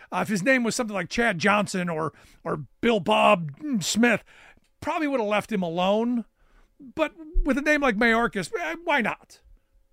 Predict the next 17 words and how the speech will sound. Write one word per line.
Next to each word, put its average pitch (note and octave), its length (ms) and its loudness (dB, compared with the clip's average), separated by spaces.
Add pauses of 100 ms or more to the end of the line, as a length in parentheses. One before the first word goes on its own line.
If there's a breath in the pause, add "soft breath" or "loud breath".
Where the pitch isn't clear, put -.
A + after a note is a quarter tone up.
(920)
But B3 160 -2
their C#4 140 4
argument F4 400 0
is F#3 100 0
he's G3 160 -2
not D4 160 0
harsh - 380 -2
enough D#3 460 -10 (140)
on F#3 120 -6
the F3 80 -6
people, E3+ 440 -6 (260 soft breath)
not D4 180 2
hard C#4 240 -2
enough A3+ 320 -4
on G#3 200 -2
those F#3+ 240 -6 (100)
immigrants. D#3+ 760 -6